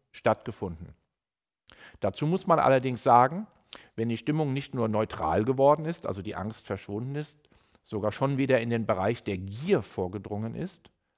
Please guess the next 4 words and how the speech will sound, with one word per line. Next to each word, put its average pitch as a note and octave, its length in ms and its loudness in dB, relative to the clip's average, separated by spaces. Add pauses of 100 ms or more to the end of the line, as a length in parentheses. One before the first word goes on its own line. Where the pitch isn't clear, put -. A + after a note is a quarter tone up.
(260)
herrscht A2+ 280 4
eine C3+ 240 -2
gewisse D#3 320 -2
Sorglosigkeit. D#3 1040 0